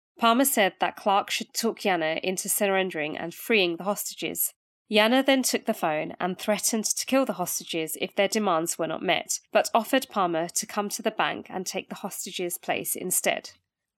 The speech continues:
Clark, Janne, and the hostages spent the night in the vault, with Elizabeth sitting in an armchair near the vault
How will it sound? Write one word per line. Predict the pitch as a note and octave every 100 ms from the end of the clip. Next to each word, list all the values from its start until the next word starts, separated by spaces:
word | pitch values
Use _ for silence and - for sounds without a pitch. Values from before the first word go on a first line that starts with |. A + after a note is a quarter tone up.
| -
Clark, | B3 C4 C#4 -
Janne, | A#3 G#3 F3+ E3
and | - G3
the | F#3
hostages | G3+ - - - E3+
spent | - - G3 G#3+
the |
night | G#3 F3 E3+ -
in | F#3+
the |
vault, | F#3 D#3+ D3 - -
with | G3+ G3
Elizabeth | G#3 G#3+ - B3 -
sitting | - G#3+ - F#3 F#3
in | F#3+
an | F#3
armchair | F3 E3 E3 - D#3+ E3
near | F3 F#3
the | F#3+
vault | E3+ - -